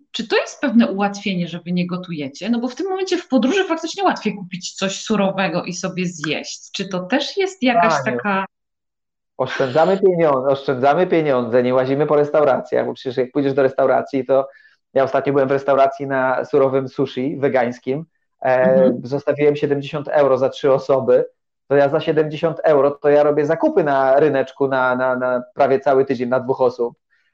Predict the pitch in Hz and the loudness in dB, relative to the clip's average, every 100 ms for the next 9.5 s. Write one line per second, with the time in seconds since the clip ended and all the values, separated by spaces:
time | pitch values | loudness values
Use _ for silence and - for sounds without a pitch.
0 | - 139 135 143 147 147 160 151 175 180 | 0 2 2 2 2 4 2 4 2 2
1 | 165 175 - 202 196 - _ _ - 196 | 0 -6 0 0 0 -12 _ _ 2 2
2 | 190 208 233 233 226 240 214 151 135 135 | 4 4 6 6 4 4 4 4 4 2
3 | - 147 196 220 190 185 151 185 226 - | 0 0 4 4 4 0 2 4 4 2
4 | 170 143 175 175 160 147 165 151 117 127 | 2 4 2 4 2 4 6 6 4 4
5 | 131 127 135 - 151 135 135 127 _ 135 | 4 2 -2 -2 2 4 2 -4 _ -20
6 | 139 147 139 156 156 135 - - 127 - | -4 0 2 2 0 -2 -6 -6 -6 0
7 | 139 131 135 131 131 139 131 131 135 143 | 0 2 0 -2 -4 -2 2 2 4 2
8 | 127 127 - 123 131 123 123 131 127 131 | 2 -2 -4 -6 -8 -18 -18 -10 -8 -6
9 | 127 131 123 123 190 | -2 0 0 -4 -8